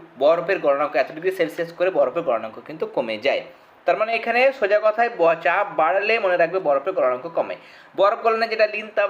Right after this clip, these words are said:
সেটা হচ্ছে আশি ক্যালোরি per গ্রাম। জিঙ্কের সঙ্গে এইচ টু এস ও ফোর বিক্রিয়ায় জিঙ্ক সালফেট এবং হাইড্রোজেন উৎপন্ন হচ্ছে।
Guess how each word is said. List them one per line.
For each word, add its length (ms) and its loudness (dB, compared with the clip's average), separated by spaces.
সেটা 160 0
হচ্ছে 180 0
আশি 280 -4
ক্যালোরি 320 2
per 160 2
গ্রাম। 260 2
জিঙ্কের 340 -4
সঙ্গে 280 -2
এইচ 140 2
টু 140 -16
এস 60 -20
ও 20 -14
ফোর 140 -4
বিক্রিয়ায় 500 0
জিঙ্ক 300 -8
সালফেট 340 -2
এবং 140 -2
হাইড্রোজেন 420 -2
উৎপন্ন 380 -2
হচ্ছে। 440 -6